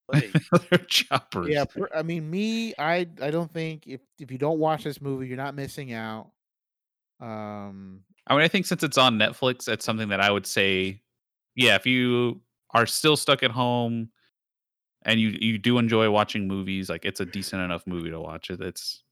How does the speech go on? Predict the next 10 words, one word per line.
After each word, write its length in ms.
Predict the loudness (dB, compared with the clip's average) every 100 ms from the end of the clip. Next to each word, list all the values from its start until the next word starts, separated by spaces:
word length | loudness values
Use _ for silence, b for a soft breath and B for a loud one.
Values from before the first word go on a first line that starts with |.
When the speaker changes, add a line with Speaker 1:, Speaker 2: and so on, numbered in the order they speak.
| _
Speaker 2:
pretty 180 | 0 2
enjoyable. 480 | 2 4 2 2 0
It's 120 | -2 0
not 160 | 0
anything 420 | 0 -4 -6 -6 -8
terrible. 840 | -2 0 2 0 -2 -4 -4 -6 b b _ _ _ _ _ -4
Uh, 340 | -2 -2 -4
it's 100 | -8
pretty 200 | -4 -2
funny 800 | 0 0 0 0 -2 -2 -4 -8